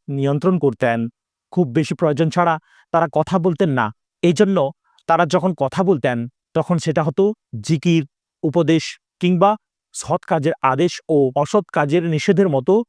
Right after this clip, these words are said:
মহিমান্বিত ইবাদাত। আর যখন চুপ থাকতেন তখন তাদের নীরবতা হতো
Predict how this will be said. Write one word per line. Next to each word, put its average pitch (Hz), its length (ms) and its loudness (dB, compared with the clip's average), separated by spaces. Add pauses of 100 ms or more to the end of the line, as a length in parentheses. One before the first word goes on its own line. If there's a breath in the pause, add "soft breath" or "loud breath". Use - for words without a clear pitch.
(240)
মহিমান্বিত 175 580 0 (120)
ইবাদাত। 131 420 0 (580)
আর 135 200 6 (400)
যখন 175 340 0
চুপ 226 260 0
থাকতেন 139 400 -2 (460)
তখন 175 240 0
তাদের 147 240 0
নীরবতা 151 420 2
হতো 175 240 2